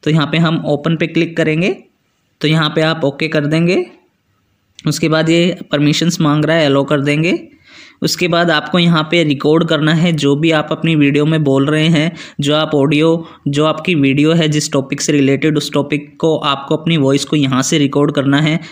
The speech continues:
कैसे रिकॉर्ड करना है, ये सेंटर वाला जो आपको नीचे ऑप्शन दिखाई दे रहा है स्पीकर का, आप इस पे क्लिक करके रिकॉर्ड करेंगे। जैसे मैं छोटी सी चीज़ यहाँ पे रिकॉर्ड करूँगा, तो इस पे क्लिक करेंगे और यहाँ पे अलाउ करेंगे तो आपकी रिकॉर्डिंग शुरू हो जाएगी। ठीक है, मैं यहाँ रिकॉर्ड करता हूँ।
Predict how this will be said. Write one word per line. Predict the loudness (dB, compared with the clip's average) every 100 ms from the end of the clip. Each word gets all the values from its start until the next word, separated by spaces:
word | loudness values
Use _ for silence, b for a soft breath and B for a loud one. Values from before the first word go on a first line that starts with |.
| B -4
कैसे | -2 0
रिकॉर्ड | 0 2 0 0
करना | 0 2
है, | 2 2
ये | 0
सेंटर | 0 0 0
वाला | 0 2 2
जो | 2 0
आपको | 0 -2 0
नीचे | 0 0 0
ऑप्शन | 0 -2 -2 0
दिखाई | 0 0 0
दे | 2
रहा | 2
है | 0 -2 -10 -20
स्पीकर | -6 -4 -2 -2
का, | 0 0
आप | 0 -2
इस | -4
पे | -4
क्लिक | -2 -2 0
करके | -2 0 -2
रिकॉर्ड | 0 0 -2
करेंगे। | 0 0 0 0 -4 B B
जैसे | -4 0 0
मैं | 0
छोटी | 0 0 0
सी | 0 0
चीज़ | 0 2 2
यहाँ | 2 0
पे | 0
रिकॉर्ड | 0 0 0 0
करूँगा, | 0 2 0
तो | -2 -6 -20 _ _ -2
इस | -2
पे | -2
क्लिक | -2 -2 -2 -2
करेंगे | 0 0 0 -2 -6 _ _ -4
और | 0
यहाँ | 2 0 2
पे | 2
अलाउ | 2 2 0
करेंगे | 0 0 0 0
तो | 0
आपकी | -2 0
रिकॉर्डिंग | 0 2 2 0
शुरू | 0 0 2
हो | 2
जाएगी। | 2 2 2 2
ठीक | 0 -6 -4
है, | 0
मैं | 2
यहाँ | 2 2
रिकॉर्ड | 0 0 0
करता | 0 -2 0
हूँ। | 0 2